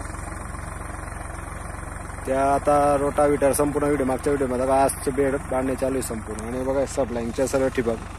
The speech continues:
नवीन केले आहेत बघा, नड्यांचे बघा, सर्व नवीन बनवलेलं आहे. संपूर्ण बेड पाडणं चालू आहे बघा.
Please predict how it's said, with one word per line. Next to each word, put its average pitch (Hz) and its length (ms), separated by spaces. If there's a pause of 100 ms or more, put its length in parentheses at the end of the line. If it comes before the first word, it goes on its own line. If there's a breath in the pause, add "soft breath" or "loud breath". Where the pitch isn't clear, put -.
(220)
नवीन 127 240
केले 123 200
आहेत 110 120
बघा, 98 180 (760)
नड्यांचे 117 460
बघा, 110 220 (1200)
सर्व 135 140
नवीन 131 340
बनवलेलं 113 460
आहे. 110 100 (2000)
संपूर्ण 135 340
बेड 127 200
पाडणं 123 260
चालू 120 260
आहे 104 100
बघा. 101 200